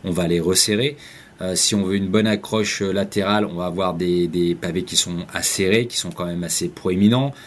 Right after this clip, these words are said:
Euh, à chaque fois, c'est une histoire de vers quoi on tend.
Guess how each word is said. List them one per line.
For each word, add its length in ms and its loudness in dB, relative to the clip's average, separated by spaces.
Euh, 400 0
à 60 -4
chaque 200 2
fois, 160 4
c'est 220 2
une 60 2
histoire 340 2
de 120 -2
vers 200 -2
quoi 120 -2
on 120 2
tend. 260 0